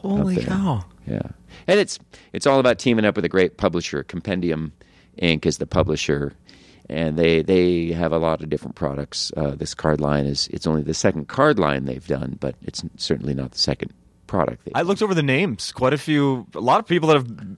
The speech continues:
Speaker 1: that perform
Speaker 2: Yeah, yeah,
Speaker 1: at
Speaker 2: yeah.
Speaker 1: Acme yearly,
Speaker 2: Yep.
Speaker 1: you know, that have, uh, that have been on this podcast. And
Speaker 2: It's been something cool to, to be able to present to other comedians, and all they have to do is, is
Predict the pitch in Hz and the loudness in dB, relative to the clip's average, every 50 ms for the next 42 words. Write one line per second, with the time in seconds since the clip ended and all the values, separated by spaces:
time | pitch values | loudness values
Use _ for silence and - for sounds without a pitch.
0 | - - 123 123 113 - 127 - - 123 131 135 147 147 143 143 - - - 196 | -8 -2 -2 -2 -2 -2 -4 -2 2 2 4 4 4 4 4 2 2 0 0 0
1 | 135 117 120 151 185 214 214 170 113 95 90 87 95 104 113 110 104 104 110 107 | 2 2 2 2 2 2 2 2 0 0 2 2 2 2 2 2 2 2 2 2
2 | 107 110 107 104 104 104 107 107 107 104 113 117 113 113 120 131 - - - - | 2 0 0 -2 -2 -4 -2 -2 2 4 4 4 4 4 2 2 0 -2 0 4
3 | 127 123 131 131 - 135 120 120 131 139 143 - - - 87 87 101 117 117 - | 4 4 4 4 4 4 6 6 6 4 2 0 -6 -6 -4 2 4 4 4 4
4 | - - 139 139 135 - - 175 160 139 147 135 120 - - 131 123 123 113 - | 4 4 4 4 6 6 4 4 6 6 6 4 4 4 4 6 6 6 6 6
5 | 117 101 95 92 90 76 - - _ _ - - - - - - - 92 80 98 | 6 8 8 6 4 2 -4 -16 _ _ -20 -20 -20 -18 -8 -2 -2 2 4 4
6 | 95 82 92 85 - 90 87 78 98 92 82 - 95 90 90 87 - - 95 90 | 4 4 2 0 0 0 2 4 4 2 4 4 2 4 2 2 0 0 -2 0
7 | 92 92 90 85 85 78 73 76 78 - - 90 107 127 139 113 104 107 117 113 | 0 0 0 0 -2 -4 -4 -6 -6 -6 -4 0 2 2 4 6 6 6 6 4
8 | - 98 80 85 80 80 85 85 80 - - - - - 82 80 78 78 - - | 2 2 0 2 2 2 2 0 0 -2 -4 -4 -2 0 0 0 0 0 -4 -4
9 | - | -6